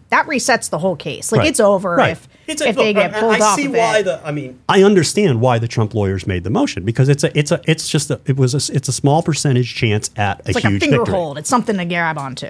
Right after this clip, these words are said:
Speaker 2: It's something to grab onto, and, you know, it's like you, you put a little, it just, just putting a little money on that chip.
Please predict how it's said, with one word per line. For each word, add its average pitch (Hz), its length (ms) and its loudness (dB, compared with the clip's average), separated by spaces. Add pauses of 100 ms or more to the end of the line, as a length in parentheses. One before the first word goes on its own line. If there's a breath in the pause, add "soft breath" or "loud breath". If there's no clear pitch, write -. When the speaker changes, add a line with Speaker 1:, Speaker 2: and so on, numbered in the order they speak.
Speaker 2:
It's 160 160 0
something 294 180 0
to 269 80 0
grab 196 280 2
onto, 151 520 0
and, 208 560 2
you 247 140 0
know, 208 280 0
it's 202 220 -4
like 190 420 0 (200)
you, 175 180 -2 (160)
you 175 140 -2 (280)
put 208 180 2
a 196 40 2
little, 196 560 2 (400)
it 175 80 -2
just, 175 200 -6
just 175 180 -6
putting 190 180 2
a 180 40 2
little 180 200 2
money 180 260 0
on 160 100 -2
that 151 180 -4
chip. 262 220 0